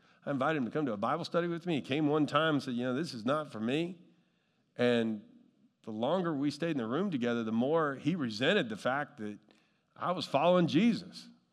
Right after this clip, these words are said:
I remember one night he came in after partying real hard, and I'd been studying, and I was reading my Bible before I went to bed. So I told him hello, and he came in. I just finished reading something and closed the Bible and got in bed. I mean, we were in a dorm room, so you're, like, right across from each other, you know.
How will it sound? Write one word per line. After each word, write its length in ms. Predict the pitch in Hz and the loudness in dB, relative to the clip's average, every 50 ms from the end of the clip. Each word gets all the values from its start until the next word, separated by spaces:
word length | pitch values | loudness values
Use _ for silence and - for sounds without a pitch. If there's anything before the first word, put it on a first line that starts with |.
| _ _ | _ _
I 40 | - | -10
remember 220 | 123 131 147 139 120 | -8 -6 -6 -4 -2
one 220 | 113 143 156 139 | 0 2 2 4
night 240 | 135 143 165 165 143 | 4 4 2 0 0
he 80 | 131 | -2
came 300 | 120 120 - 151 156 143 | -2 -2 -2 0 2 2
in 100 | 143 147 | 2 2
after 220 | 160 156 127 - 104 | 2 0 -2 -6 -10
partying 340 | - - 135 151 160 151 147 | -10 -6 -4 -4 -4 -2 -2
real 120 | 147 147 | -2 -2
hard, 260 | 139 139 147 170 180 | 0 0 0 0 0
and 80 | 139 117 | -2 -4
I'd 140 | 127 143 131 | -4 -4 -4
been 120 | 120 104 | -6 -6
studying, 500 | - - - 127 131 151 170 185 170 135 | -6 -6 -4 -4 -2 0 0 0 0 -2
and 100 | 107 98 | -2 -6
I 40 | 107 | -10
was 160 | 110 - - _ | -16 -20 -14 _
reading 180 | 123 147 165 160 | -4 0 2 2
my 80 | 147 | 2
Bible 360 | 143 131 147 175 196 185 135 110 | 2 2 4 4 2 2 0 -4
before 240 | 98 - 135 135 | -8 -8 -6 -4
I 20 | 147 | -2
went 140 | 147 147 139 | -2 -2 0
to 40 | |
bed. 400 | 117 139 185 208 175 120 104 101 | 4 6 6 6 6 4 0 -6
So 300 | - - 110 110 113 127 | -10 -10 -10 -10 -10 -12
I 480 | - _ _ _ _ _ _ _ _ - | -14 _ _ _ _ _ _ _ _ -6
told 140 | - 175 165 | -4 -2 2
him 60 | 131 | 2
hello, 300 | 123 120 135 165 202 208 | 4 4 4 4 4 2
and 60 | 160 | 0
he 60 | 120 | -2
came 240 | 107 - 147 156 139 | -2 -2 0 2 2
in. 200 | 143 156 196 196 | 2 2 2 0
I 80 | 147 117 | -2 -4
just 160 | 110 107 - | -6 -6 -6
finished 240 | - 147 131 95 - | -6 -6 -6 -6 -4
reading 220 | 120 131 151 165 | -2 -2 0 0
something 460 | 156 - 165 175 185 160 131 104 92 | 0 0 -2 0 0 -2 -2 -2 -4
and 120 | 95 98 98 - _ _ _ _ _ _ _ _ _ _ _ _ _ | -8 -12 -16 -18 _ _ _ _ _ _ _ _ _ _ _ _ _
closed 400 | - - 156 175 185 151 131 123 | 2 4 6 6 6 4 2 0
the 280 | 131 123 117 110 107 - - - - - | 2 2 2 0 -4 -8 -14 -18 -18 -18
Bible 480 | - - 123 135 165 180 196 247 233 | -6 -4 -2 0 0 0 0 2 0
and 180 | 175 127 104 92 - - _ 139 - _ _ _ | 0 0 -2 -4 -8 -16 _ -20 -20 _ _ _
got 180 | - 120 - 156 | -10 -8 -6 -6
in 180 | 139 117 101 92 - - | -6 -8 -8 -10 -8 -6
bed. 200 | 117 127 165 165 | -2 -2 0 2
I 20 | |
mean, 180 | 135 135 147 147 | 2 2 4 2
we 60 | 147 | 2
were 80 | 156 | 2
in 60 | 151 120 | 0 -2
a 40 | |
dorm 400 | 98 - 127 127 151 170 160 127 | -2 0 2 4 6 6 6 6
room, 180 | 110 101 101 95 | 4 2 -2 -4
so 120 | - - | -6 -8
you're, 160 | 101 98 98 101 | -8 -8 -6 -6
like, 160 | 101 110 - - | -6 -6 -8 -4
right 180 | 104 113 135 131 | -2 0 0 0
across 460 | 98 - - 120 120 117 107 - - | -2 -4 -4 -2 -2 -2 -2 -4 -4
from 120 | 123 101 | -4 -6
each 140 | 90 87 - | -6 -8 -8
other, 180 | 92 90 92 98 | -10 -10 -10 -10
you 140 | 98 98 | -8 -6
know. 200 | 101 98 98 101 | -6 -6 -6 -8